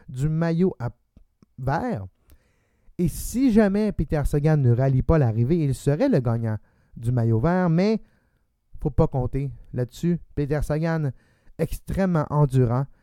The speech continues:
et trouvera tous les moyens possibles pour seulement rallier l'arrivée. S'il le faut, on rappelle une avance insurmontable pour Peter Sagan au classement maillot vert. Maintenant,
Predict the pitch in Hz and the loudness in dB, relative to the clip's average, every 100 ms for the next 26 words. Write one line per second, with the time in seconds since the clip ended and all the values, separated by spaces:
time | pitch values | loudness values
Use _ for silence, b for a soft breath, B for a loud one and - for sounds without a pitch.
0 | _ - - 180 - 160 170 175 - 202 | _ -20 -6 -2 0 2 0 2 2 2
1 | 165 156 156 135 160 180 139 - - 156 | 2 0 0 -2 0 -2 -2 -4 -4 0
2 | 120 - 143 127 127 - - 120 131 123 | 0 2 2 2 -2 -4 -6 -2 0 0
3 | 117 147 - - 151 160 147 123 156 170 | 0 -2 -4 0 2 4 2 0 -2 -4
4 | b b b b - 247 208 165 180 214 | b b b b 0 4 6 4 4 0
5 | 143 139 139 175 175 147 135 147 160 - | 0 -2 -2 0 0 -2 -2 -2 -4 -8
6 | - 226 185 160 123 120 180 170 135 123 | -4 0 2 2 2 0 2 2 0 -4
7 | b b b - 240 254 247 233 240 - | b b b -6 -2 0 2 0 -2 -6
8 | _ _ _ _ _ _ 139 143 131 110 | _ _ _ _ _ _ -4 0 0 0
9 | 113 127 139 127 b b b 208 - 135 | -2 -2 -2 -6 b b b 2 2 0
10 | 113 147 160 - _ _ _ _ _ - | -2 -2 -4 -4 _ _ _ _ _ -4
11 | 160 175 196 180 - _ _ _ _ _ | 2 4 4 0 -4 _ _ _ _ _
12 | _ _ _ _ - 160 190 104 90 | _ _ _ _ -8 -2 -2 -2 -14